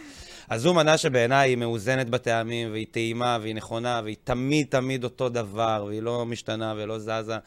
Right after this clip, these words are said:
אם יש שם, אה, ציר של סרטנים, וקרם של תירס, וספגטי חלמונים, וקצת בשר סרטנים, וזה מנה מעולה.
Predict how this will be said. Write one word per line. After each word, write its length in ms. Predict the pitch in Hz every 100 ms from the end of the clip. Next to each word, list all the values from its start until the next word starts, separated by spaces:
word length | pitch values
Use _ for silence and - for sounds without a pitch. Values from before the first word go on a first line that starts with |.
| - - - -
אם 100 | 107
יש 100 | 110
שם, 160 | 117 110
אה, 280 | 101 104 98 -
ציר 160 | 123
של 140 | 117 113
סרטנים, 720 | 110 110 110 117 113 110 104
וקרם 260 | - 110
של 100 | 107
תירס, 640 | 107 - 120 117 117 110 - 98 104 101 101 101 101 101
וספגטי 440 | 95 - 110 110
חלמונים, 600 | 113 107 104 110 120 120 113 - 98
וקצת 240 | 101 113
בשר 240 | 110 117
סרטנים, 440 | 113 110 113 117 131 - - - - - _ - -
וזה 160 | 104 95
מנה 200 | 92 98
מעולה. 260 | 98 95